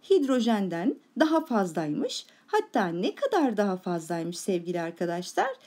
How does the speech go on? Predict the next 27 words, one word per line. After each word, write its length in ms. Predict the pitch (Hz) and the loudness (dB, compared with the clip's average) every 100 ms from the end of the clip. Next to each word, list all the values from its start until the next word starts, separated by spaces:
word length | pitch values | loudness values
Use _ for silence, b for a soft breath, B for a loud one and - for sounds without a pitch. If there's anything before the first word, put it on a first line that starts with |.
| b - | b -14
Sıfır 500 | - 427 - 208 202 | -2 0 0 -2 -2
virgül 320 | 254 196 214 | -2 -4 -2
üç 200 | 320 311 | -2 -2
yüz 120 | 233 254 | -4 -4
otuz 280 | 233 208 | -6 -4
yedi 240 | 208 196 208 | -4 -2 0
volt 280 | 320 370 - - | 0 0 -8 -4
daha 260 | 247 311 320 | -2 -2 -4
fazla 420 | 208 190 220 233 | -6 -2 -4 -2
imiş. 380 | 196 165 - - b b b b b | -2 -2 -4 -10 b b b b b
Ha 100 | 415 | 0
şöyle 380 | - 427 494 440 | 2 2 2 2
düşünün. 440 | 359 - 233 180 b b b | 0 2 0 0 b b b
Biz 220 | 285 427 415 | 2 2 2
hidrojeni 680 | 359 349 359 370 381 311 | 4 4 6 4 2 4
bir 200 | 339 427 | 6 6
kabul 340 | - 330 240 214 | 4 2 2 2
etseydik 840 | 190 - 180 156 147 - - - _ _ _ _ _ _ _ _ - | 0 -2 -4 -2 -4 -8 -12 -20 _ _ _ _ _ _ _ _ 0
bu 280 | 339 415 - b b b - | 2 2 -2 b b b 2
bir 320 | 247 427 370 | 8 8 8
virgül 360 | 339 262 247 - | 2 4 0 -2
üç 240 | 226 - | -4 -2
yüz 100 | 214 | -2
otuz 300 | 214 214 196 | -2 -2 -2
yedi 240 | 202 190 185 | -2 0 0
volt 300 | 180 180 185 | 0 0 -4
olacaktı. 680 | 175 175 165 160 - 508 | -4 -4 -6 -8 -8 -8